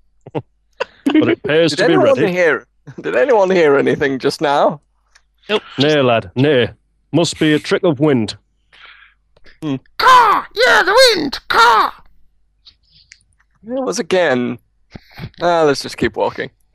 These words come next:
Speaker 4: The party makes its way down into a narrow valley, the far end of which are the ruins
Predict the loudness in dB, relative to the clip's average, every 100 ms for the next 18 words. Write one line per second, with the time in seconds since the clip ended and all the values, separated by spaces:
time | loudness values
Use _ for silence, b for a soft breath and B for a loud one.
0 | _ _ -20 B B -16 -6 -2 -2 -2
1 | -4 -4 -8 -14 -10 -8 -8 -8 -8 -8
2 | -8 -10 -12 -12 -12 -10 -10 -8 -8 -6
3 | -6 -8 -12 -20 _ b b b -14 -4
4 | -2 0 -2 -4 -4 -6 -8 -10 -14 -16
5 | b b -12 -8 -6 -4 -4 -6 -6 -8